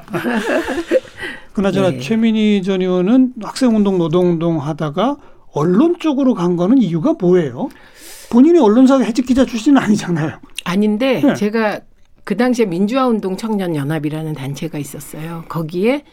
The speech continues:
Speaker 2: 김근태 선배가 이제 의장이었죠.
Speaker 1: 민청년?
Speaker 2: 네,
Speaker 1: 네.
Speaker 2: 그래서 민청년이라고 했고, 그리고 해직 선배들이, 어, 민주언론운동협의회를 만들고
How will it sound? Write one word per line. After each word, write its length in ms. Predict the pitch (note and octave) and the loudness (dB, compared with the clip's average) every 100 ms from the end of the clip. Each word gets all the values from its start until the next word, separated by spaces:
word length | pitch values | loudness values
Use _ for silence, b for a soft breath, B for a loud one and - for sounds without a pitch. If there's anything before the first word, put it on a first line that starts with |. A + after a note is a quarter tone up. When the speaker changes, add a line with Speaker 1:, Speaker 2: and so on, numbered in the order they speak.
| b | b
Speaker 2:
김근태 480 | - G3 A#3 A3+ G3+ | -2 2 2 0 -2
선배가 540 | F3 E3+ D3+ C#3+ C#3 - | -4 -6 -8 -8 -10 -10
이제 200 | D#3+ - | -12 -8
의장이었죠. 560 | F#3 F3 E3+ C#3+ C3 | -6 -6 -8 -8 0
Speaker 1:
민청년? 680 | G3+ A3 B3 G#3+ G3 G3 G3 - | 2 2 2 2 2 0 -4 -4
Speaker 2:
네, 160 | F3+ | -2
Speaker 1:
네. 60 | E3+ | -2
Speaker 2:
그래서 280 | E3 D#3+ D3+ | -4 -8 -4
민청년이라고 960 | D3 E3 G3+ F3 D3+ D3 D3 D#3 E3 | -4 -4 -6 -4 -6 -6 -8 -10 -10
했고, 400 | F#3+ - A3+ F3 B B B - | -12 -8 -6 -6 B B B -6
그리고 220 | G3 G3+ | -4 -2
해직 260 | C4+ C#4+ C#4+ | -2 -2 -2
선배들이, 720 | C4 A#3+ A3+ G3 F#3+ B3+ F4+ b b b b - | -2 0 0 -2 -2 -2 -4 b b b b -14
어, 120 | G3 | -8
민주언론운동협의회를 1300 | F3 G#3 A#3+ A#3 A3+ G3 F3 F#3+ G#3+ A3+ A3+ G3+ F#3+ | -2 0 0 0 0 -2 -2 0 0 0 -2 -2 -6
만들고 640 | C3+ D3+ D#3+ D#3 A#3+ E4+ | -6 -6 -6 -4 -4 -4